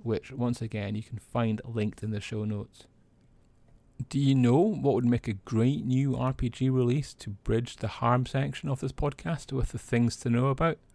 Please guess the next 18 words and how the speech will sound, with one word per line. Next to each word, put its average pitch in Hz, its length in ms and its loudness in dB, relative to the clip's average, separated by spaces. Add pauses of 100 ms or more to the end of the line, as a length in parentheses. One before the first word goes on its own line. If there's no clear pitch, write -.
(440)
Vampire, 113 720 -2 (320)
or 113 280 6
weird 113 420 6
cult 95 320 2
vampires. 104 640 -4 (320)
So, 185 280 0 (140)
good 131 160 2
news. 170 320 2 (100)
Renegade 139 500 2
Game 131 280 4
Studio 110 520 0
this 123 220 0
week 107 320 -2
announced 110 580 -2
Sabbat, 104 760 0
the - 80 -6
Black 107 340 -2
Hand, 101 320 -2